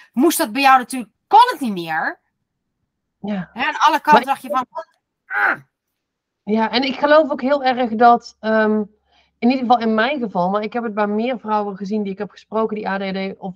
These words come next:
Speaker 2: A D D bleken te hebben op latere leeftijd, ehm, dat een van de grootste handicaps is dat ik,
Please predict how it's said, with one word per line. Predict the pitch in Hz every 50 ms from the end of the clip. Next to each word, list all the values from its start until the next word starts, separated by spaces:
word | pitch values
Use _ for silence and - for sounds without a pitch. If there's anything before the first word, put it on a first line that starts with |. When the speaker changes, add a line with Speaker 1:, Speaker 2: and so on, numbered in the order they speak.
| _ -
Speaker 2:
A | 190 190
D | 180
D | 196 214 233 214 208 180
bleken | 170 180 175 175 170 196
te | - 175
hebben | 170 170 160 175
op | 175 175
latere | 175 170 165 165 170 - 170 165
leeftijd, | 170 185 202 202 - 185 165 156 156 - _ _ _ _ _ _ _ _ _ _ _ _
ehm, | 214 208 208 202 208 - _ _ _ _
dat | 190 220 220 220 220 - _ _ _ _ _ _ _ _ _ _ _ _ _ _ _ _ _ _ _
een | - 247 277 269
van | 233 269 254
de | 233
grootste | - 220 240 254 277 262 - - 247 240
handicaps | - 196 208 254 277 294 277 - 214 202 190 -
is | 202 196 185 185
dat | 180 202 220
ik, | 254 220 -